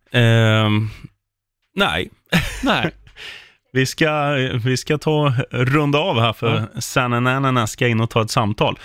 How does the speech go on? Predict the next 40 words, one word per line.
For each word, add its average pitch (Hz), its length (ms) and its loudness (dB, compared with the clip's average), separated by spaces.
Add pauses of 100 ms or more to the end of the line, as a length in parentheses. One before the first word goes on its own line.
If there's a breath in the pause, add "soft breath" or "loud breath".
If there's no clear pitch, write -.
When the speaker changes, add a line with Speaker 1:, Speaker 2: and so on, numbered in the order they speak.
(140 loud breath)
Speaker 2:
Ja. 139 160 -6
Speaker 1:
Nej, 170 160 0
men 175 160 -2
mitt 190 180 -2
tips - 280 -6
är 170 100 2
väl, 139 240 0
eh, 135 260 -2 (280)
bara 127 420 -2
så 135 120 -4
man 127 100 2
har 127 80 0
koll 175 260 -2
på 110 120 -2
det, 104 140 2
att 104 120 -4
om 120 140 -2
man 113 120 2
har 113 280 0
Strive, 85 600 -2 (200)
så 107 440 0
har 113 100 2
ju 107 60 2
de 110 180 2
blivit 98 220 2
uppköpta 98 440 -2
nu, 98 180 -4 (240)
Speaker 2:
Mm. 147 180 -2 (160)
Speaker 1:
eh, 98 220 2
av 101 120 -2
C 110 240 0
More, 87 200 0
så - 120 -2
att 101 100 -2
man, 107 260 0 (260 loud breath)
man 104 120 0
ska 120 140 0
kolla 107 260 0
sin 98 220 -2
mail. 101 420 -2